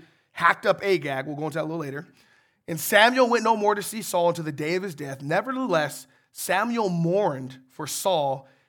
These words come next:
and the Lord regretted that he had made Saul king over Israel." And so if you imagine, uh, Samuel, he, he, he's the one who anointed Saul as king.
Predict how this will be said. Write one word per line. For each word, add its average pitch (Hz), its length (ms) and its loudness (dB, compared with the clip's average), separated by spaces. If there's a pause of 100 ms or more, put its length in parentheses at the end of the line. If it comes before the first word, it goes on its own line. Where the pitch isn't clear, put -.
(100)
and 151 120 -6
the 143 80 -4
Lord 180 340 -2
regretted 160 440 -2
that 147 160 -6
he 156 160 -6
had 151 120 -4
made 160 400 -6
Saul 147 600 -2 (260)
king 147 540 -6 (340)
over 139 540 -6 (140)
Israel." 151 520 -4 (600)
And 175 100 -4
so 220 140 2
if 170 100 0
you 180 80 -2
imagine, 185 500 2 (120)
uh, 160 120 4
Samuel, 185 680 0 (400)
he, 233 320 -4 (260)
he, 254 260 -4 (120)
he's 233 220 -10
the 277 60 -14
one 226 140 -4
who 214 140 -6
anointed 185 420 -6
Saul 190 240 -6
as 165 80 -14
king. 262 380 -12